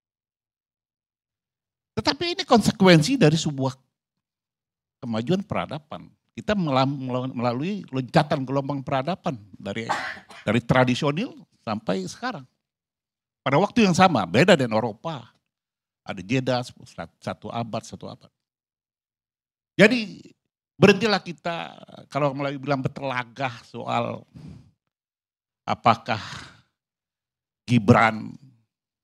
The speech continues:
P S, dan sebagainya.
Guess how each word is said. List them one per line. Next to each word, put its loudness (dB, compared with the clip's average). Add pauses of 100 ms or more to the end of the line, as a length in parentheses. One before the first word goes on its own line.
(840)
P -6 (340)
S, -14 (160)
dan -6
sebagainya. -10